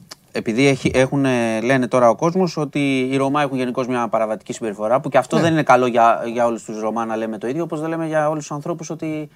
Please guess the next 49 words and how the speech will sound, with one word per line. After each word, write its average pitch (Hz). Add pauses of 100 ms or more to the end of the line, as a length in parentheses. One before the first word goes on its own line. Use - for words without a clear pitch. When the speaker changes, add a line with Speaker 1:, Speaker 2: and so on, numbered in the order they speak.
Speaker 2:
Οκ. 151
Speaker 1:
όλοι 147
εσείς 143
που -
είστε 147
κάτι, 180
κάνετε 180
Speaker 2:
Οκ. 165
Speaker 1:
αυτό, 135
ξέρω 95
εγώ, 95
Speaker 2:
Ναι, -
ναι, 160
ναι, 196
ναι, 165
ναι. 160
Speaker 1:
οτιδήποτε. 165
Speaker 2:
Ναι, 127
ναι, 123
ναι. 117 (460)
Speaker 1:
Και -
αυτό 156
που 196
λέω 196
εγώ 131
Speaker 2:
Ναι. 117
Speaker 1:
είναι 160
ότι 104 (260)
ακόμα 147
και 170
αν 170
έχουν 165 (580)
Speaker 2:
Ναι. 135 (240)
Speaker 1:
έναν 143
τρόπο 151
ζωής 143
ή -
κάποιοι 156
από 143
αυτούς 147
εκδηλώνουν 139
περισσότερες 139
παραβατικές 123
συμπεριφορές 120
αριθμητικά, 101 (100)
Speaker 2:
Ναι. 120 (1080)
Speaker 1:
πρέπει 160
να 180
σκεφτεί 151